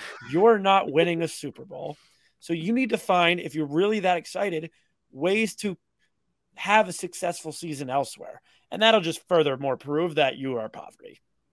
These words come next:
Speaker 2: Because there's
Speaker 1: How
Speaker 2: literally,
Speaker 1: are the
Speaker 2: there,
Speaker 1: Tua
Speaker 2: there's
Speaker 1: and
Speaker 2: one
Speaker 1: Tyreek
Speaker 2: goal.
Speaker 1: Dolphins have any less of a chance of winning a Super Bowl than the Hurts and A J Brown Eagles?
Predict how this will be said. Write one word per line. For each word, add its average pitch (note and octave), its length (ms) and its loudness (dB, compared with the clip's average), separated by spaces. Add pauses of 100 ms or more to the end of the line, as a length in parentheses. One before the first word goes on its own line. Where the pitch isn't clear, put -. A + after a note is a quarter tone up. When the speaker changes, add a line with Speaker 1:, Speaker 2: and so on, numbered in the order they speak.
(540)
Speaker 2:
Because C3+ 420 -2 (380)
there's F3+ 140 8
Speaker 1:
How F3+ 160 10
Speaker 2:
literally, A3+ 240 12
Speaker 1:
are E3+ 200 8
the E3 180 -2
Speaker 2:
there, G3 100 2 (180)
Speaker 1:
Tua F3 220 10
Speaker 2:
there's F#3+ 100 10
Speaker 1:
and E3 140 4
Speaker 2:
one E3+ 100 6
Speaker 1:
Tyreek C3 220 8
Speaker 2:
goal. C#3+ 160 4
Speaker 1:
Dolphins B2+ 360 4
have C3+ 180 6 (120)
any B2+ 240 4
less A2+ 240 2
of A#2+ 40 -6
a A#2+ 60 -4
chance A2 300 -6
of G2+ 80 -6
winning G#2 220 -2
a G2+ 40 -4
Super G2+ 300 -8
Bowl A2+ 240 0
than G#2+ 140 0
the G2 100 2
Hurts G2+ 480 -6 (260)
and A2 180 -4
A A2 120 -2
J G#2+ 180 0
Brown F#2 420 0
Eagles? D2+ 400 -14